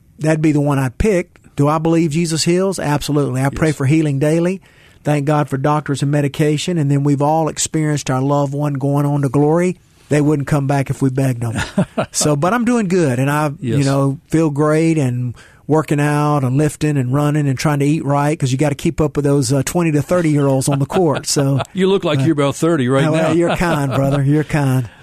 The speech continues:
Speaker 2: You know, we've talked in the past about churches and their sports ministries. And, of course, again, we're looking at big adjustments being made. But as you look over the past thirty years, and Dave, you stepped into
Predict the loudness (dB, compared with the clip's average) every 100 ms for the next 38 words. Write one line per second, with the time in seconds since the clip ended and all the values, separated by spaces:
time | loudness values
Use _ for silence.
0 | -2 0 0 0 -2 0 -2 -2 -2 -2
1 | -2 -2 -2 -2 -4 -2 0 0 0 0
2 | 0 -2 -4 -8 -2 0 0 0 -2 0
3 | 0 -2 -2 -2 -2 -2 -4 -2 -2 -4
4 | -2 -2 0 -2 -4 -6 -4 -4 -4 -8
5 | -20 -6 -4 -2 -2 -2 -2 -6 -4 -2
6 | -2 -2 -2 -4 -8 -4 -2 0 0 -2
7 | 0 0 0 0 -2 0 0 0 -4 -4
8 | -4 -2 -4 -6 -2 0 0 -2 0 0
9 | 0 -4 -6 -6 -2 -2 -2 -4 -4 -2
10 | -4 0 -2 0 -2 -2